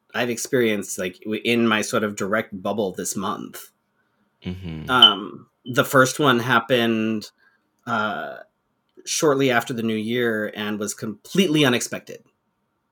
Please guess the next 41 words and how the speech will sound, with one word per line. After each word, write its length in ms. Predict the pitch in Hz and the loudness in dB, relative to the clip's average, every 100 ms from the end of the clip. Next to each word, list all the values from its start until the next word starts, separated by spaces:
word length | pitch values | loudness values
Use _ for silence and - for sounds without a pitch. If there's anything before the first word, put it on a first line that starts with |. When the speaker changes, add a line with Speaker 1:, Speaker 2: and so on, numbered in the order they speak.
| _ _ - | _ _ -14
Speaker 2:
Mm-hmm. 320 | 87 92 82 90 _ | -14 -10 -12 -14 _
Speaker 1:
Completely 400 | - - 156 117 | -18 -6 -4 -2
unexpected. 520 | 107 98 - 95 90 - | -2 -4 -10 -10 -12 -8
And 360 | 117 113 110 104 | -4 -2 -4 2
that 260 | 135 143 | 4 4
loss 420 | 131 123 120 117 - | 4 0 0 -2 -8
hit 320 | - 131 113 | -4 -4 -2
a 60 | 117 | -4
lot 180 | 113 113 | -4 -4
of 60 | |
folks 400 | - 123 104 - - | -2 -4 -4 -8 -8
in, 500 | 117 110 107 104 - _ _ _ - | -6 -4 -4 -6 -10 _ _ _ -2
um, 340 | 117 110 104 | 2 2 2
like, 160 | 107 107 | -4 -4
the 100 | 123 | 0
U 120 | 120 | 2
S 140 | 113 | 0
of 80 | 143 | -2
A 140 | 117 104 | -2 -2
M 140 | 110 | -2
I 220 | 107 107 | 0 -2
and 160 | 107 104 | -2 -4
U 60 | |
S 120 | 107 113 | -6 -6
of 80 | |
A 60 | 110 | -8
M 100 | 101 | -8
I 80 | 95 | -12
Classic. 880 | - 151 143 - 139 131 123 - _ _ _ _ - | -2 2 2 2 2 2 -2 -14 _ _ _ _ -2
Um, 680 | 123 113 107 101 92 92 - | 4 4 4 0 -6 -10 -6
a 40 | |
lot 140 | 113 110 | -2 0
of 60 | |
us 100 | 107 | 0
that 120 | - - | -6 -8
competed, 800 | 113 - 147 127 120 117 113 107 | -10 -10 -4 0 2 2 0 -6
like, 260 | 104 107 92 | -8 -10 -8
we, 280 | 120 110 98 113 | -6 -6 -6 -6
we, 340 | 123 113 107 _ _ _ _ _ _ _ | -4 -4 -6 _ _ _ _ _ _ _
this 200 | 135 131 | -4 -2
was 260 | 135 - | -2 -4